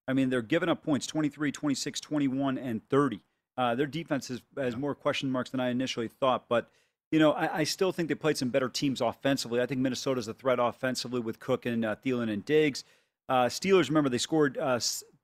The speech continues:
Speaker 1: those three additional points in overtime. Give that, uh, Seattle defense credit. They played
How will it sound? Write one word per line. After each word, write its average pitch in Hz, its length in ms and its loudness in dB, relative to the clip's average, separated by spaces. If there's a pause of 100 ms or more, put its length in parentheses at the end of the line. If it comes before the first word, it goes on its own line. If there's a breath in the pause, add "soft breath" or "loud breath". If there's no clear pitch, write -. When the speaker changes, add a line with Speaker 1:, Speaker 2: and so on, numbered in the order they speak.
Speaker 1:
those 131 160 0
three 151 180 -2
additional - 280 -2
points 131 260 0
in 120 60 -2
overtime. 127 420 -2
Give 120 180 -2
that, 120 160 -6 (140)
uh, 123 100 -2
Seattle 123 300 -2
defense 120 320 -8
credit. 117 220 -4
They 113 100 -8
played 131 280 -4